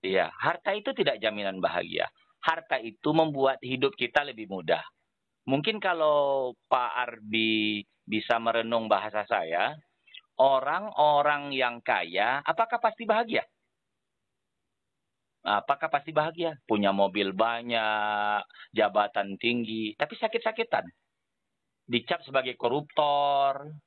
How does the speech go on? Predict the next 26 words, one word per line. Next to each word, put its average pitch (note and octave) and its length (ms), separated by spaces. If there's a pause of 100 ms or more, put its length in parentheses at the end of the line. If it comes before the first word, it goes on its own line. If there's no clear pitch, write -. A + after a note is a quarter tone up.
(160)
iya, C3 320 (480)
tidak C#3+ 320
tenang. E3+ 240
Jadi A3+ 240
sebetulnya C4 480 (360)
harta G#3 440
itu F3 320
kalau G3 240
dianggap D3+ 480
sebagai C3+ 480
standar C3+ 400
bahagia, A#2+ 640 (400)
maka C4 240
sebenarnya F3 560 (160)
yang G3 240
paling F#3 240
bahagia C#3 560
itu G#2 320
adalah, G#2 720 (400)
eh, B2+ 300 (100)
Korun. A#3+ 320 (640)
Yang B2 160
paling C#3 240
bahagia C3 480
adalah D#3 240 (320)
Firaun. A#3+ 480